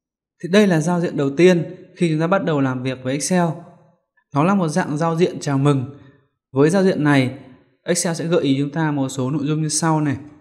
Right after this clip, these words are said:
Thứ nhất là bạn có thể tạo một cái file Excel mới. Nó được gọi là blank workbook. Tiếp theo phía bên dưới này là những cái file mà gần đây bạn đã mở. Và bạn hoàn toàn có thể chọn một cái file bất kỳ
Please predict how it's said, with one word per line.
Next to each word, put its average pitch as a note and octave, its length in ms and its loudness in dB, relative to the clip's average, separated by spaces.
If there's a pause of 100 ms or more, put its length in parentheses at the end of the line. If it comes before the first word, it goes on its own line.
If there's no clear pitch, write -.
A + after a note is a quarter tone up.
(640)
Thứ E3+ 60 -2
nhất A#3+ 120 4
là G#3+ 80 2
bạn E3 160 -4
có D#3+ 60 -2
thể D3+ 80 0
tạo - 220 -2
một B2+ 80 -4
cái C3 80 -6
file C#3 160 -4
Excel D#3+ 220 -2
mới. D3 460 0 (880)
Nó C3+ 120 0
được F3 80 4
gọi F3 260 2
là C3 200 0
blank C#3+ 400 2
workbook. F3 400 2 (1500)
Tiếp B3 120 2
theo B3 120 6
phía F#3 140 0
bên F#3 200 2
dưới D#3 220 4
này F3 240 0 (220)
là C3 100 0
những C#3 140 -2
cái D#3+ 180 -2
file F3 260 0
mà D3+ 100 0
gần C3+ 260 2
đây E3 180 2
bạn G#2+ 240 -4
đã G2+ 120 -6
mở. A2 420 0 (640)
Và C3 120 0
bạn B2+ 200 -2
hoàn C#3 180 0
toàn B2+ 140 0
có D3+ 60 0
thể D#3 80 0
chọn C#3 300 -2
một C3 120 -2
cái B2+ 80 -8
file C#3+ 180 -4
bất E3+ 180 -6
kỳ C#3 340 0